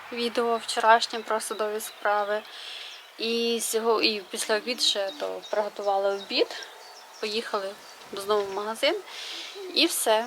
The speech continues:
вже пів сьомої. Тому сьогодні я нічого не встигну. Коли буду робити, я ще подивлюсь по погоді. Тому що, наприклад, коли вітряно, ну, взагалі некомфортно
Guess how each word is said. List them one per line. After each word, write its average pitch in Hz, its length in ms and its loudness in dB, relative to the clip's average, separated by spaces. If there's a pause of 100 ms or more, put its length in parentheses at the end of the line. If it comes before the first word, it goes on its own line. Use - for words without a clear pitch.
(160)
вже 208 320 -2
пів 220 220 -10
сьомої. 202 500 -6 (280)
Тому 220 220 -8
сьогодні 220 460 -6
я 208 60 -6
нічого 208 300 -10
не 202 120 -12
встигну. 277 500 -4
Коли 220 320 -2
буду 220 380 -6
робити, 226 340 -2
я 226 60 2
ще 233 160 2
подивлюсь 226 460 -4
по 220 160 0
погоді. 208 460 0 (480)
Тому 226 200 -4
що, 226 160 0
наприклад, 214 460 -4
коли 220 140 -2
вітряно, 202 840 0
ну, 220 520 -4 (1400)
взагалі 214 440 0
некомфортно 196 840 2